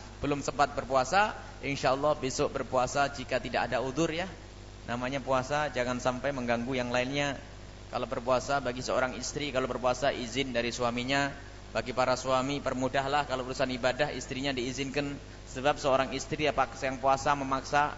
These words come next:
dan tidak dapat izin dari suami, tidak dapatkan pahala. Kemudian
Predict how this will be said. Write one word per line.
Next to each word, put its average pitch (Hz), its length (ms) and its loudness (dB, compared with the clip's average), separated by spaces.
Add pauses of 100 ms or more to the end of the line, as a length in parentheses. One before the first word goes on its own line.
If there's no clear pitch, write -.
(100)
dan 123 240 2
tidak 127 320 4
dapat 127 160 -2
izin 139 240 -2
dari 127 240 2
suami, 135 320 0
tidak 117 280 0
dapatkan 120 360 -4
pahala. 147 480 2 (480)
Kemudian 143 640 4